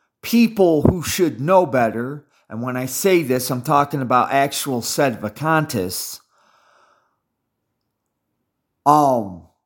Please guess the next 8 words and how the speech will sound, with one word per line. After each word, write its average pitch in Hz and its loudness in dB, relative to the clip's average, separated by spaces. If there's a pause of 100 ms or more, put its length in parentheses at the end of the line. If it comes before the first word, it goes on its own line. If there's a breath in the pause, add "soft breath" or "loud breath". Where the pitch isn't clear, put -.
(1700)
we 190 6
get 220 2
it 160 0
twisted 180 0
and 143 -4
we 143 -2
think 139 -6
that, 113 -2